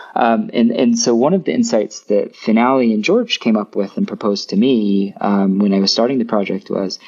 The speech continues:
you know, can we take these filtering weights that are being used to linearly combine these learned, you know, basis functions of our transition statistics? Can we take those weights and use them as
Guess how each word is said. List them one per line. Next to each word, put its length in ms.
you 120
know, 60
can 300
we 140
take 520
these 560
filtering 680
weights 560
that 140
are 80
being 280
used 420
to 60
linearly 760
combine 760
these 200
learned, 640
you 160
know, 120
basis 600
functions 600
of 120
our 140
transition 480
statistics? 500
Can 140
we 100
take 240
those 240
weights 320
and 200
use 300
them 320
as 340